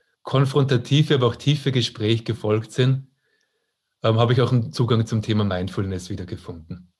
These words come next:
Und es ist seither was, was uns beiden, ja, ein großes Anliegen, aber auch eine große Unterstützung ist.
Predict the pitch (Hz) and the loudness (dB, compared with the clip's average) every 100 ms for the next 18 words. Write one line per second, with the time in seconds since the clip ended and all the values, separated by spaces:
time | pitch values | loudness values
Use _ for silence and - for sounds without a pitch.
0 | _ 120 110 110 - 98 95 107 101 95 | _ -6 -2 -2 0 -2 0 2 2 0
1 | - - 95 95 - 101 101 90 - 87 | -4 -8 -4 -4 -2 -4 -4 -8 -6 -4
2 | 92 95 90 - _ _ _ _ _ _ | -4 -4 -8 -12 _ _ _ _ _ _
3 | _ _ _ _ _ _ - 120 - - | _ _ _ _ _ _ 2 4 4 -2
4 | _ _ _ _ - 117 117 127 131 117 | _ _ _ _ -8 -4 0 0 0 -4
5 | 107 117 127 139 135 135 - _ _ _ | 0 2 4 4 4 0 -2 _ _ _
6 | _ _ _ _ - 107 107 107 120 104 | _ _ _ _ -4 2 4 4 2 -2
7 | - 101 104 - 107 98 - _ _ _ | -2 -2 -2 -2 -2 -2 -6 _ _ _
8 | _ _ 127 120 113 107 101 104 92 82 | _ _ -2 0 0 -2 -6 -6 -8 -10
9 | - | -14